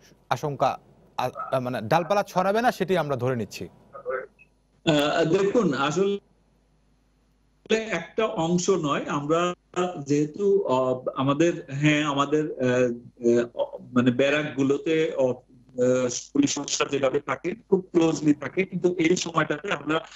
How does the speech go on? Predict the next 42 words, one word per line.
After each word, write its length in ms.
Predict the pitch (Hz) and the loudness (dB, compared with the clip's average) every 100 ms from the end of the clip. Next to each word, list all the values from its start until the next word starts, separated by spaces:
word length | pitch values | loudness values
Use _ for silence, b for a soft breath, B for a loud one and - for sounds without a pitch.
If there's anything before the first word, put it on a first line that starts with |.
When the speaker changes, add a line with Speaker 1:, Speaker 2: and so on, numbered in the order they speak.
| B | B
Speaker 2:
আলাদা 300 | 143 156 170 | 0 0 -2
করে 260 | 160 156 131 | -2 -2 0
রাখছি, 340 | - - - - | -2 -10 -20 -4
ভাগ 180 | 156 139 | -4 -2
ভাগ 140 | 147 - | -6 -2
করে 140 | 147 | 0
রাখছি, 360 | 135 131 - 208 | 0 -2 -4 0
যে 160 | 180 151 | 2 2
যাতে 380 | 135 - 151 151 B _ | 0 0 -2 -2 B _
কো-, 220 | 151 143 | 2 4
যেখান 520 | 131 135 151 165 160 | 2 2 2 0 -2
থেকে 200 | 175 170 | 0 0
duty 300 | 147 156 170 | 2 2 2
যাচ্ছে 300 | 170 165 202 | 2 0 -4
শুধুমাত্র 560 | 185 - 214 208 - 220 | -6 0 2 2 2 2
ওই 360 | 196 214 196 - | 4 4 2 -2
একটা 240 | 165 - 190 | -4 -2 -2
অংশ 240 | 170 - | -2 -2
থেকেই, 380 | 202 208 190 170 | 0 2 4 2
আহ, 520 | 156 135 135 131 131 131 b _ | 2 0 2 2 2 0 b _
পর 160 | 156 156 | 2 2
পর 240 | 156 151 | 2 0
হয়তো 300 | 143 143 147 | 0 0 0
দশ 260 | 139 139 123 | 2 0 0
দিন, 200 | 139 135 131 - 131 131 | -2 -2 -4 -8 -6 0
আহ, 180 | 131 127 | 0 2
duty 280 | 139 131 131 | 2 2 0
যাবে 360 | 131 156 247 B B | 2 2 -2 B B
এবং 240 | 165 165 156 | 0 2 2
পরের 280 | 160 160 156 - _ _ | 2 2 0 -4 _ _
চোদ্দ 300 | 175 139 156 | 2 4 2
দিন 220 | 147 147 | 4 2
তারা 280 | 135 135 135 | 2 0 2
আর 320 | 131 131 131 127 | 0 0 -2 0
duty 260 | 131 120 127 | -2 0 0
করবে 340 | 135 127 113 | 2 2 2
না, 300 | 123 233 - _ | 0 -2 -6 _
এই, 280 | 165 180 175 190 | 2 4 4 2
এইভাবে 380 | 190 175 151 | 4 2 0
শিফ-, 360 | 151 - 190 - | -2 -4 -6 -8
shifting 460 | - 202 185 196 160 | -2 0 0 0 0
করে। 300 | 127 123 107 | 0 0 -2